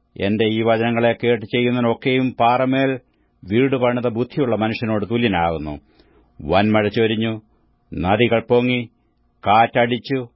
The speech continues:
ആ വീട്ടിന്മേൽ അലച്ചു. അത് പാറമേൽ അടിസ്ഥാനമുള്ളതാകയാൽ വീണില്ല.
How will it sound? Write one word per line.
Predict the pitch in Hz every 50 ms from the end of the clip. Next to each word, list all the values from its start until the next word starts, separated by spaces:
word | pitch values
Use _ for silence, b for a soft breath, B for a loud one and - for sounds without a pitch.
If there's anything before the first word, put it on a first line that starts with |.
| _ _ _ _ _ _ _ -
ആ | 87 92
വീട്ടിന്മേൽ | 87 87 110 123 123 - 131 117 120 120 117 113 110 104 - -
അലച്ചു. | 110 117 117 107 - - 123 113 - - _ _ _ _ _ _ _ _
അത് | - 87 92
പാറമേൽ | 90 - 104 107 113 117 120 120 117 117 117 110
അടിസ്ഥാനമുള്ളതാകയാൽ | 107 104 113 107 - 131 117 120 117 110 107 113 110 104 107 104 107 104 107 107 104 101 104
വീണില്ല. | 98 92 104 104 95 85 78 82 82 76 76 73